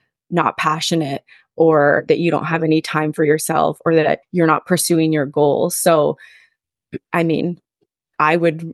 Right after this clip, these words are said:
reframe that as, okay, it might negatively impact them, but wha-, where is that coming from? And can we work through that? But also, I need to be happy and fulfilled as an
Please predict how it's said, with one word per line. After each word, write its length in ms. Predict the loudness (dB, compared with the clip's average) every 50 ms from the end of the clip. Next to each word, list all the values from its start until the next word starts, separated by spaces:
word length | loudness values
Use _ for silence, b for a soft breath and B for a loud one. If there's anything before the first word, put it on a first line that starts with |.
| -10 -4
reframe 440 | -2 -2 -2 0 0 0 2 2 2
that 160 | 2 2 2
as, 200 | 2 2 0 -2
okay, 260 | -2 0 2 2 2
it 80 | 2 2
might 280 | 0 0 0 0 0 0
negatively 500 | 0 0 0 -2 -2 -2 -2 -2 0 0
impact 420 | -2 -4 -4 -4 -4 -4 -4 -4
them, 300 | -2 -2 0 0 0 0
but 160 | -2 -2 -4 -4
wha-, 360 | -6 -4 0 0 2 2 0
where 320 | 0 0 2 2 4 2 2
is 100 | 2 2
that 220 | 2 0 0 -2
coming 300 | -4 -4 -2 -2 -2 -2
from? 260 | -2 0 0 2 2 0
And 100 | 0 -2
can 160 | -4 -4 -4
we 120 | -4 -2
work 260 | 0 0 0 -2 -2
through 240 | -8 -10 -8 -6 -2
that? 340 | 0 2 2 2 0 0 -2
But 120 | -2 -2 0
also, 380 | 0 0 0 0 0 0 0 0
I 140 | 0 0 0
need 200 | 0 0 -2 -4
to 100 | -6 -6
be 200 | -4 -4 -4 -4
happy 360 | -4 -4 -4 -4 -2 -2 -2 -2
and 140 | -2 -2
fulfilled 420 | -4 -6 -6 -4 -2 -2 0 0 0
as 120 | -2 -2 -2
an 100 | -4